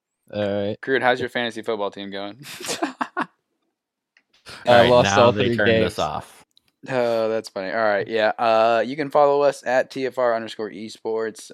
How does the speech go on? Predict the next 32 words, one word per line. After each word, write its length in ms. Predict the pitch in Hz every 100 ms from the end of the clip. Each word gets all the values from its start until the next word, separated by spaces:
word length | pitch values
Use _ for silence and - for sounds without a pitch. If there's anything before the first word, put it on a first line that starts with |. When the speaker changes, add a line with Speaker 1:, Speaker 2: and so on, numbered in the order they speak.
| -
Speaker 2:
Um, 640 | 101 101 101 98 98 98 - _
my 180 | 113 101
co-host, 720 | 95 110 101 104 101 - - -
it 60 |
was, 200 | 107 104
uh, 280 | 107 104 104 104
great, 540 | - 110 156 180 - _ _ _ _ _ _ _ _ 185 113
great, 300 | 104 127 156
uh, 380 | 110 110 117 120 -
two 220 | - 131
episodes 380 | - - 135 127
this 220 | 131 -
week. 360 | 139 190 - _
It's 100 | _
gonna 180 | - 123
be 180 | 117 117
interesting 300 | 117 - 123
to 60 | 117
see 160 | -
what 120 | 123
happens 260 | 127 135 135
this 140 | 139 -
weekend. 360 | 160 160 123 _ _ _ _ _ _ _ _ _ _ _ _ _ _ _ _ 110 101
Speaker 1:
Yes, 260 | 104 113 -
it 80 | 104
is. 260 | 107 101
I 140 | 101 113
am 380 | 113 113 107
looking 320 | 113 113 107 95
forward 480 | _ 127 139 147 -
to 180 | 156
it. 200 | 147 139